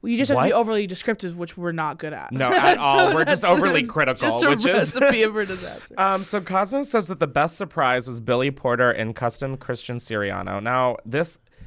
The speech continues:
Speaker 2: is maybe the only look that I saw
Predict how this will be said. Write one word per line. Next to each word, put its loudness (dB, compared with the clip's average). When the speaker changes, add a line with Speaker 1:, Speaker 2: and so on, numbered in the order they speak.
Speaker 2:
is 0
maybe 0
the 0
only 2
look 0
that 2
I -2
saw 0